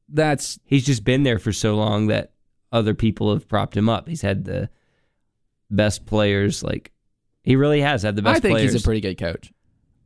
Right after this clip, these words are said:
Speaker 2: I, I, I just don't think he knows anything. Like, I, I literally, I mean that. I don't think he knows what he's talking about. Like, some of the things,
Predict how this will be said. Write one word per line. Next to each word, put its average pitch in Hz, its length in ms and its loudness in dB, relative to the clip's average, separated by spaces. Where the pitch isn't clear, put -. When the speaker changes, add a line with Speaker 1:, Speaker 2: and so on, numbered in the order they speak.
Speaker 2:
I, 156 520 2
I, 160 240 0
I - 20 2
just 190 200 0
don't 202 160 0
think 185 120 0
he 165 140 2
knows 143 480 2
anything. 131 580 -2
Like, 127 140 0
I, 135 140 0
I 135 160 2
literally, 131 760 2
I 127 100 0
mean 131 320 4
that. 90 200 -4
I 127 80 2
don't 147 180 -2
think 147 160 -2
he 139 120 2
knows 123 260 2
what 113 240 -4
he's 113 160 0
talking 110 320 -2
about. 101 200 -4
Like, 110 140 0
some 139 200 0
of 143 80 0
the 127 80 -4
things, 123 420 0